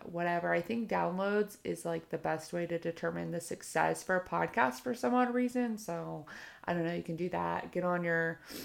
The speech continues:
brother's, mother's, cousin's phone and,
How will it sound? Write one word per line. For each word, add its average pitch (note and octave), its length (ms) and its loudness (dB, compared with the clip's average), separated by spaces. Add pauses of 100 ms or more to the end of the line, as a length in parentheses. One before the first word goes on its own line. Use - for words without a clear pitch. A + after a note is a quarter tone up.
(240)
brother's, F3 400 8
mother's, E3+ 280 2
cousin's E3+ 600 0 (540)
phone E3+ 580 2 (380)
and, F3 520 0